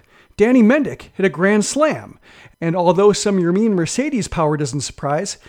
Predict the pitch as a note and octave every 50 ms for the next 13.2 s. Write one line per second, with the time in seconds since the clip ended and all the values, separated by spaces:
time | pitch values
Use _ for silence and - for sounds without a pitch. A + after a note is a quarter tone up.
0 | - _ _ - D4 C4+ - - B3+ C4+ C4+ C4+ A#3 - - A3+ A3+ G#3+ G3 F3+
1 | E3+ F3+ G3+ A#3 A#3 - - A3+ G3+ A3 G#3+ G#3+ G3 E3+ E3+ D#3+ - - - A#3
2 | A#3+ A3+ - - - G#3 G#3+ G#3 - F#3 D#3+ D3+ E3 G#3+ B3 A#3 F#3 D#3 - -
3 | G3 G3 - - D3+ C3+ A3+ C4+ A#3+ D#3+ C#3 C#3+ E3+ E3+ - - - - - -
4 | F3+ E3+ D#3+ - - - C4 D4 C#4+ - - A3+ A#3+ A3 A3 - G#3+ A3 G#3+ -
5 | - - - F#3 F3+ - - D#3 - - - G#3+ A#3 G#3+ F3 D3 - - G3 F#3
6 | F#3 F3 - - F3 F3 F3 - D#3 D#3 E3+ E3 D#3 D3+ D3+ D#3 D3+ D3 - -
7 | - E3 E3 F3 E3+ C3+ G2+ G2+ - - - - - _ _ _ _ _ _ _
8 | _ _ _ _ _ _ - - D4+ D#4+ D4 A3+ - - A#3+ B3+ - A3+ G#3 D3+
9 | F#3+ G#3 G3+ F3+ - F#3+ F#3+ F3+ F#3 - F#3 F3 E3 D#3+ - D3 D3 C#3+ - -
10 | F3 A3+ A3+ - - - D#3 C#3+ - F3 D#3 D#3 D#3 C#3+ E3 E3 D3 E3 D3+ D3
11 | D#3 C3 D#3 C#3+ - F3 F#3 G3 - F3 - - - E3 F#3+ F#3+ - D#3 D3+ C#3+
12 | - F#3+ F3 F3 D#3+ C#3+ - E3 C#3+ - F#3 - D#3+ D3 C#3+ - - - B3+ A#3+
13 | A3 A3 -